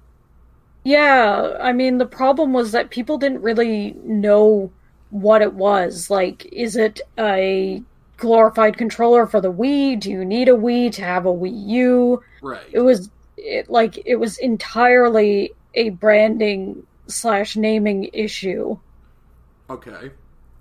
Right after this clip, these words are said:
Speaker 1: And so people just sort of stayed away.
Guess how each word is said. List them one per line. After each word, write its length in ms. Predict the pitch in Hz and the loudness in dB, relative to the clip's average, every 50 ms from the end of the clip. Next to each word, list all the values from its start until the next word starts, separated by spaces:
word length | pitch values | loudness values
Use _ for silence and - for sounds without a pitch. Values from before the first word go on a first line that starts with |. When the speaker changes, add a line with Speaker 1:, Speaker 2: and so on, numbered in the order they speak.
| _ - | _ -6
Speaker 1:
And 280 | - 254 247 240 226 202 | -2 0 0 0 0 -2
so 280 | - 262 240 226 220 | 0 2 4 4 4
people 360 | 214 - 208 226 220 233 226 196 | 2 0 -2 -4 0 0 0 2
just 340 | 180 220 220 220 220 - | 2 4 4 4 2 0
sort 220 | - 240 233 220 208 | -4 -4 -2 0 0
of 200 | 208 196 175 180 196 - - | 0 -2 -4 -10 -16 -20 -16
stayed 560 | - 220 - - - - - 247 220 214 208 208 | -10 -8 -6 -6 -4 0 2 2 2 2 2 0
away. 720 | 202 190 185 196 202 220 208 175 - - - 196 - | 0 0 2 2 4 4 2 2 -2 -6 -14 -16 -20